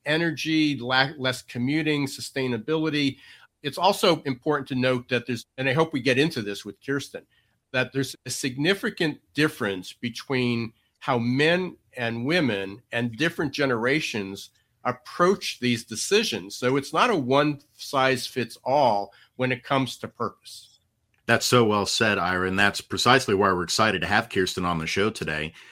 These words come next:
Speaker 2: This is right in her wheelhouse, and I'm sure she has some amazing answers for us and our audience today on these things. So just a little bit about Kirsten before we bring her on. Throughout her life and career,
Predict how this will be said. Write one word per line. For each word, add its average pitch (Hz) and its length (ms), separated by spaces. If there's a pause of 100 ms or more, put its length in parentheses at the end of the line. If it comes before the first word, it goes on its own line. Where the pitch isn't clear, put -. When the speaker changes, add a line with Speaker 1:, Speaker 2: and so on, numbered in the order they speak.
(160)
Speaker 2:
This 110 160
is 104 80
right 110 180
in 95 60
her 110 160
wheelhouse, 90 580
and 95 80
I'm 110 80
sure 113 240
she 104 200
has 98 200
some 101 160
amazing 95 540
answers 90 400
for 78 200
us 95 280
and 82 80
our 71 100
audience 85 420
today 76 420 (380)
on 85 140
these 78 200
things. 71 520 (300)
So - 180
just 131 240
a 131 60
little 135 160
bit 117 120
about 107 300
Kirsten 107 340
before 95 300
we 101 100
bring 95 220
her 85 140
on. 90 180
Throughout 110 320
her 113 80
life 104 260
and 98 140
career, 87 480